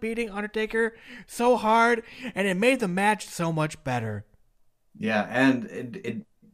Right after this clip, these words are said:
Speaker 2: also helps that these two work together so well.
Speaker 1: They did such a great job.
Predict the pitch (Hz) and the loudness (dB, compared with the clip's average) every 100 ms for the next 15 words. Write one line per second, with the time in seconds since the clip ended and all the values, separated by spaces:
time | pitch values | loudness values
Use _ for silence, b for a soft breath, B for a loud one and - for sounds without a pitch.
0 | - 131 143 - 104 101 95 - 113 117 | -6 -4 -2 -4 -4 -4 -6 -8 -10 -6
1 | 131 135 - 113 104 101 101 98 98 - | -6 -6 -8 -6 -6 -6 -4 -4 -4 -8
2 | 95 92 87 90 87 - - - - 117 | -6 -6 -4 -6 -8 -12 -20 -18 -10 -6
3 | 110 110 104 87 87 101 87 - - - | -4 -2 -2 -4 -4 -4 -4 -8 -6 -8
4 | 180 180 170 175 170 151 135 135 120 117 | -6 -8 -6 -8 -8 -8 -6 -6 -6 -8
5 | 120 110 101 | -8 -8 -14